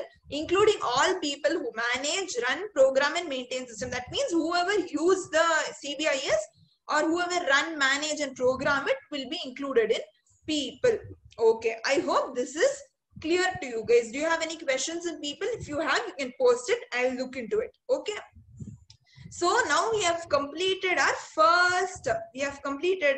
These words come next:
one of the elements or one of the components of information system. Next, we are going to study about the hardware part.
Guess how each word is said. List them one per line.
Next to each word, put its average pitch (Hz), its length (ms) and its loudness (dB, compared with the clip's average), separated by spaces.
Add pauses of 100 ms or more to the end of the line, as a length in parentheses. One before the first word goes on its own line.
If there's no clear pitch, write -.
one 254 240 -2
of 311 120 0 (120)
the 330 100 6 (380)
elements 359 460 2
or 330 100 -2
one 269 160 0
of 277 100 -6
the 302 100 -4
components 254 640 -4
of 640 140 2 (360)
information 302 840 -2
system. 220 380 -8 (420)
Next, 254 560 -4 (220)
we 311 120 -2
are 427 180 2
going 320 280 -2
to 466 140 2
study 311 440 0
about 403 340 2
the 508 80 4
hardware 302 920 2 (100)
part. 214 180 -2